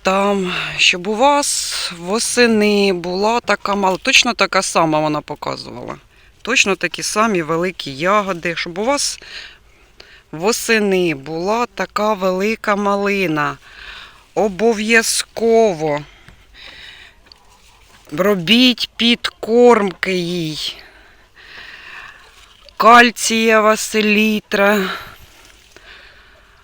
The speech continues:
фосфат калію,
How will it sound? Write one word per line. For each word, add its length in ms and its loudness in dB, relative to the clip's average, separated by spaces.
фосфат 920 2
калію, 960 4